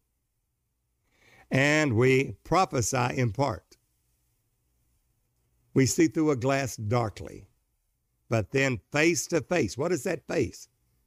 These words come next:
God has shown forth his glory in the face of Jesus Christ. And somebody said, "Yes, Jesus."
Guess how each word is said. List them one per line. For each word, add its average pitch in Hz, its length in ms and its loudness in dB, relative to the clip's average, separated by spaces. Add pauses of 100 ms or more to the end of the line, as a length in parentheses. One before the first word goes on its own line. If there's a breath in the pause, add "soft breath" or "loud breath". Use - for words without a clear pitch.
(480)
God 127 260 2
has 139 120 -2
shown 147 260 0
forth 151 260 2
his 147 180 0
glory 147 280 2
in 170 100 4
the 175 100 0
face 165 600 -2 (360)
of 147 180 0
Jesus 135 380 0
Christ. 170 360 -2
And 117 140 -6
somebody 127 220 -4
said, 123 180 -4
"Yes, 175 240 0
Jesus." 139 680 -2